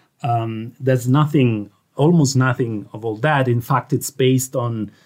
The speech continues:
um, I would say, mostly the early years of Lucio Dalla's career.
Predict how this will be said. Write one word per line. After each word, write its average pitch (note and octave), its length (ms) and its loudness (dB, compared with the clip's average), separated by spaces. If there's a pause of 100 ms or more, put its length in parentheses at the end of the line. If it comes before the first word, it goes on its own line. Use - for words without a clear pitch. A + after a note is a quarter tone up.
(240)
um, A2 540 -6
I B2+ 80 2
would C3 140 0
say, D#3 240 4
mostly C#3 440 0
the A#2 240 -4
early C3+ 300 0
years B2 720 -2
of A2 200 -4
Lucio A#2 280 -6
Dalla's A#2 400 -6
career. B2 580 -2